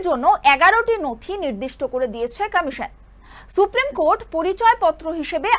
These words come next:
আধার কার্ড গ্রহণ করবে বলেছে। কমিশন জানিয়েছে, ওই এগারোটার, আহ, এগারোটার মধ্যে যে কোনো একটা নথি এবং দু হাজার দুই সালের তালিকায় বাবা অথবা মায়ের নাম রয়েছে, সেটা প্রমাণ করতে পারলেই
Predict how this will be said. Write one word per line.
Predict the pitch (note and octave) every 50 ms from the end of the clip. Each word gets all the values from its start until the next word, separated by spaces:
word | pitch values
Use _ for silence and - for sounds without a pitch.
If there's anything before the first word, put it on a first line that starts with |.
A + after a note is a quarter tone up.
| C#4+ C#4
আধার | - - D4+ C4 B3+ -
কার্ড | D#4+ F#4 F#4 C#4 A3+
গ্রহণ | B3 B3+ C4+ C4 C4 B3 B3
করবে | A#3 A3+ G#3+ D#4+ G4 F4+ C#4+
বলেছে। | A#3 G3+ G3 - - - - - - - - - - - - - - - - -
কমিশন | E4+ F4 A4 A4 C5 C5 A#4+ F#4+ E4+
জানিয়েছে, | D#4 E4+ G#4 A4+ G#4 F4+ - D4+ A#3 A3 C#4 F4 - - - - - -
ওই | E4+ G#4 A4+ - - - C4 C4
এগারোটার, | C4 C4 E4+ F#4 G4+ A4+ A4+ A#4 A#4+ A#4+ A#4+ A#4 -
আহ, | - - C4 C4+ C4 - C4 C#4
এগারোটার | C#4 D4+ D4+ D#4 D#4 F4+ E4+ E4 D4+ C#4 C#4+
মধ্যে | C#4+ A#3 G#3+ A3 C#4 D#4+ G#4 B4 A#4 D#4 - -
যে | D4 E4+ G4 F#4+ -
কোনো | A4+ A#4 A#4+ A#4 G#4+
একটা | G#4 - G4 F4+ D4 B3
নথি | A3+ A#3+ - - C#4+ E4 G4 F#4+ - D4+ E4+
এবং | E4 D#4+ G#3+ E3+ A3+ - - - - - G#3+
দু | C4+ C#4+ D#4+ D#4
হাজার | D#4 - G4+ G#4 F#4+ E4+ A3+ G#3
দুই | C#4 E4+ G4+ A4 - -
সালের | G4 F4 D#4+ D#4+ F4 D4 - - D4
তালিকায় | A3+ A3 B3 B3 - C#4+ D4+ F4+ - - A#3+ G#3 G3
বাবা | A#3 A#3 A#3+ A3+ F4+ G4+ G#4+ G4
অথবা | F#4+ F#4+ F4+ F#4+ G4 F#4+ E4+ D#4+
মায়ের | D#4 E4 F#4+ A4 A#4+ A4 F#4+
নাম | E4+ D#4 C#4+ B3+ A#3
রয়েছে, | A3 G3+ - - G3+ - - - - - - - -
সেটা | F#4+ F#4 A#4 B4 -
প্রমাণ | A4 G4 F#4+ F4+ E4+ D#4 E4
করতে | D4+ D4+ D#4+ D4+ -
পারলেই | C#4+ C#4 C#4+ D4+ E4+ A4